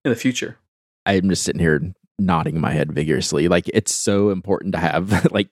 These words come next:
Speaker 2: good editing, <laughs> right? Like, the, we can write all these words, but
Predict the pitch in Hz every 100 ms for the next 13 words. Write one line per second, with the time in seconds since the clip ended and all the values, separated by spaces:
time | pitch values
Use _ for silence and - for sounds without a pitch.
0 | 101 87 - 87 92 113 110 - 131 107
1 | 110 - 101 95 104 131 - - - _
2 | 262 202 113 127 110 101 104 101 95 101
3 | 87 90 95 95 90 98 92 90 90 65